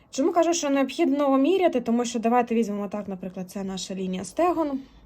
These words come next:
м, наша реальна лінія стегон, і вона, наприклад, буде, так, ця відстань буде, наприклад, двадцять п'ять. А ми беремо вісімнадцять, як нас вчили. Наше вісімнадцять буде ось тут. Що це нам дає? Е,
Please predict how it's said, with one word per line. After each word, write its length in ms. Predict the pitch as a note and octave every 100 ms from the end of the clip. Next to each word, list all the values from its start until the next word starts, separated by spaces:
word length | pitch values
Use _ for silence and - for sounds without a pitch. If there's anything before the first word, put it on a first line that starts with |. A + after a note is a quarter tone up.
| - A3
м, 320 | G#3 G3+ G3+
наша 240 | F#3 G#3
реальна 340 | G#3 F#3+ F3+ F#3
лінія 300 | F3+ F3+ F3+
стегон, 420 | - C#4 B3+ G3
і 40 |
вона, 260 | F3+ F#3 G#3+
наприклад, 440 | F#3+ F#3+ F#3 F3+ F3+
буде, 140 | F3+
так, 200 | E3 F#3+
ця 140 | - F#3
відстань 380 | F#3+ - F#3
буде, 240 | F3+ F3 F3+ F3+ _ - _ _ _ _ - - -
наприклад, 360 | A3+ D#4+ C4 G3+
двадцять 400 | A3 A3 G3+ -
п'ять. 300 | F#3+ - - _ - - - - -
А 80 | G#3+
ми 140 | D#4 G4+
беремо 460 | C#4 D#4+ D#4 D4 C4+ _ -
вісімнадцять, 760 | C4+ C4+ A#3 A#3+ F#4+ C4 A#3
як 260 | G3+ - -
нас 260 | G#3+ A#3 -
вчили. 420 | - F#3+ F#3+ -
Наше 320 | A3+ C4+ - A3+
вісімнадцять 440 | - A3+ A#3 - -
буде 160 | F#3 -
ось 220 | F#3+ -
тут. 280 | - F3 - _ - - - - -
Що 220 | - - E4+
це 140 | C4
нам 160 | A3+ G3
дає? 300 | F#3 F3+ F#3 - _ _ _ _ _ - -
Е, 300 | G#2 G2+